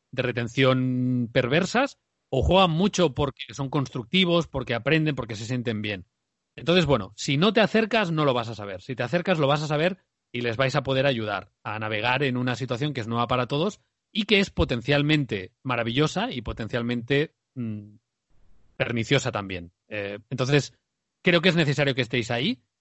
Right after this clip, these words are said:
y creo que es necesario que, que les acompañéis y que hagáis ese esfuerzo porque la alternativa es peor.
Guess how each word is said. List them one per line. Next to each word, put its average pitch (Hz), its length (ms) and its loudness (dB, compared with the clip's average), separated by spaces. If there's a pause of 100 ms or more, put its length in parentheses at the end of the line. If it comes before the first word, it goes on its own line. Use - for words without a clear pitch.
(120)
y 113 220 -8
creo 127 200 -2
que 143 80 2
es 131 60 2
necesario 131 500 2
que, 110 420 -2
que 117 120 -6
les 107 160 -8
acompañéis 113 540 -2
y 139 60 -6
que - 100 -2
hagáis 143 240 0
ese 135 140 -2
esfuerzo 175 540 0 (460)
porque 110 760 -4
la 117 80 0
alternativa 120 480 0
es - 80 -4
peor. 85 300 -14